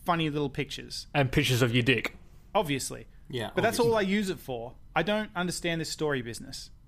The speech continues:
Speaker 1: I, I just don't understand
Speaker 3: I think
Speaker 1: it.
Speaker 3: it's that millennials thing where you just have to know what everyone's up to at all times.
Speaker 1: Yeah. I read an article by this guy who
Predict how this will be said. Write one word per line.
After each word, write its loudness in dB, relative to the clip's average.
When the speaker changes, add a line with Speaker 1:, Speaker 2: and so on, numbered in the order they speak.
Speaker 1:
I, 0
I 0
just -4
don't 2
understand -4
Speaker 3:
I 0
think 0
Speaker 1:
it. 0
Speaker 3:
it's 2
that 4
millennials 4
thing -2
where 4
you 2
just 0
have 0
to 0
know 2
what 4
everyone's 0
up 0
to -4
at -6
all 0
times. -2
Speaker 1:
Yeah. 2
I 4
read 4
an 2
article 0
by 0
this -6
guy -2
who -10